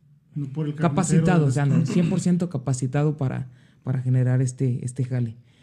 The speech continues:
Speaker 2: Como habíamos, como te había comentado, Países Bajos fue el primero en, en que se legalizó, como quien dice, l-, la práctica de la eutanasia. <laughs> Y,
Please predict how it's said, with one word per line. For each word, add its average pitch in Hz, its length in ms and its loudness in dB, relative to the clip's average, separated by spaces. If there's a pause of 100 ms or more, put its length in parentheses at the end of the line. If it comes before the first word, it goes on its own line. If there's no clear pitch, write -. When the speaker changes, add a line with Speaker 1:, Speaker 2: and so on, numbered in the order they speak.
(200)
Speaker 2:
Como 156 200 2
habíamos, 170 380 0
como 156 220 -2
te 147 280 0
había 151 200 2
comentado, 175 520 2
Países 156 340 2
Bajos 175 400 0 (280)
fue 170 120 2
el 165 60 2
primero 185 560 2 (200)
en, 127 500 2
en 131 180 2
que 131 500 2 (260)
se - 220 -6
legalizó, 131 540 0
como 135 180 0
quien 147 160 -2
dice, 139 520 0 (160)
l-, 120 280 -4
la 123 160 -6
práctica 139 400 -4
de 123 80 0
la 123 60 -2
eutanasia. 135 560 -6
<laughs> - 20 -8 (1500)
Y, 190 500 2